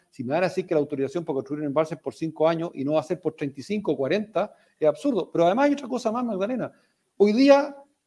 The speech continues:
la superficie de riego en Chile está prácticamente agotada. Es muy poco lo que podemos hacer, eh, a-, eh, hacia, hacia aumentar la frontera agrícola. Va quedando hacia el sur en la medida que aumente la sequía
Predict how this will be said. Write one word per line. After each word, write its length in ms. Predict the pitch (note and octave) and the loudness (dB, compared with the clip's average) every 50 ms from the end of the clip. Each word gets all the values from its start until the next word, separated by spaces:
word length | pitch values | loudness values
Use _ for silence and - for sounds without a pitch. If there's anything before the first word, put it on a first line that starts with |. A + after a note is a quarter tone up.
| _ _ - G3+ | _ _ -14 -8
la 160 | E3+ E3 D#3+ | -4 -2 -2
superficie 540 | - - E3+ E3 C#3+ - A3+ A#3+ A#3 A#3 A#3 | -2 0 0 0 0 -2 -4 -6 -2 0 2
de 80 | G#3 F#3 | 2 2
riego 240 | G3 A3+ G#3+ G#3+ | 2 0 -2 -2
en 80 | G3+ G#3 | -4 -6
Chile 180 | - G#3+ G#3+ G#3+ | -6 -4 -4 -4
está 240 | G3+ G#3 G3+ F#3 | -2 0 -2 0
prácticamente 640 | - G#3+ B3 A#3+ A#3+ - A3 G3+ G3+ A3 A3+ A3+ A#3 A3+ | 2 0 0 0 -2 -4 -2 -2 -2 -2 -2 -2 -2 0
agotada. 560 | E3+ C#3+ C3+ - F#3 E3 G#2+ G#2 F#2 - _ _ _ _ _ - | 0 0 0 0 0 -2 -2 -4 -8 -12 _ _ _ _ _ -6
Es 140 | E3 D#3 | -6 -4
muy 220 | D#3+ G3+ A#3+ C#4+ C#4 | -2 2 4 4 2
poco 320 | C#4+ - D4 D4 - B3+ | 2 2 0 0 2 2
lo 80 | A3 G3+ | 0 2
que 100 | F#3+ F3+ | 2 2
podemos 260 | G3+ G3+ G3 F#3+ F3+ | 0 0 -2 -2 -4
hacer, 240 | E3+ G3+ G3 G3+ - - | -4 -4 -2 -2 -2 -4
eh, 320 | E3+ E3 D#3+ D#3 - - - | -4 -4 -4 -6 -6 -6 -6
a-, 140 | - D#3 - - D#3 | -6 -6 -6 -6 -10
eh, 120 | D#3 - | -8 -6
hacia, 300 | - D3 C#3 - - D#3 | -6 -6 -6 -4 -2 -4
hacia 420 | D3 D3+ D3+ C#3+ - - D#3 D3 D3+ | -2 -2 -6 -8 -6 -6 -4 -4 -2
aumentar 580 | C#3+ D3+ C#3+ D3 D3 C#3+ C#3 - - G#3 A3+ | -2 -2 -2 0 0 -2 -2 2 2 2 4
la 120 | A#3+ A#3 G#3 | 4 2 0
frontera 400 | - G3 F3 - - G#3 G3+ F#3+ | 0 -2 -4 0 0 2 2 2
agrícola. 400 | F#3 G#3+ A#3+ - - B2 A#2 A#2+ | 0 0 -6 -6 -6 -6 -4 -2
Va 160 | C#3 E3+ F3 | 0 0 0
quedando 260 | F3 F3+ F#3+ G3 F3+ | 0 0 -2 -2 -2
hacia 160 | E3 - - | -4 -4 -4
el 80 | C#3 C3 | -8 -6
sur 200 | - G#3+ A#3 B3 | -6 -6 -4 -2
en 40 | A3+ | 0
la 80 | F#3 | 0
medida 200 | D3+ D3+ D#3+ E3+ | 0 -2 -4 -4
que 40 | D#3+ | -4
aumente 320 | D#3+ D3+ D#3 E3 D#3+ D#3+ D3 | -4 -4 -4 -6 -6 -6 -6
la 80 | C#3+ | -6
sequía 400 | C3 B2 C3 C3+ A2+ - G#2+ F#2 | -6 -10 -12 -10 -8 -8 -8 -8